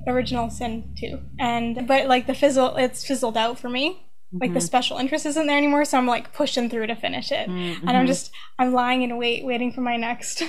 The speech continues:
Speaker 1: <laughs> like, video game special interest to come along. I know
Speaker 2: Yeah.
Speaker 1: it'll happen.
Speaker 2: Mm-hmm.
Speaker 1: Yeah.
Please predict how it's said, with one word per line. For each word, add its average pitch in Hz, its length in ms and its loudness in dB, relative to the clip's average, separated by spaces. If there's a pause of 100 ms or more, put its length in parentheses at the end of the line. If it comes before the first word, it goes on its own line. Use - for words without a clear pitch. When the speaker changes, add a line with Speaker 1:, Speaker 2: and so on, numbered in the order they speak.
(200)
Speaker 1:
<laughs> - 240 -12
like, 262 240 2
video 254 220 4
game 311 180 6
special 311 300 2
interest 285 360 0
to 269 60 -10
come 262 160 -2
along. 254 420 2 (300)
I 262 60 2
know 277 120 6
Speaker 2:
Yeah. 359 60 4
Speaker 1:
it'll 392 200 2
happen. 277 460 2 (280)
Speaker 2:
Mm-hmm. 185 260 0 (800)
Speaker 1:
Yeah. 277 240 -6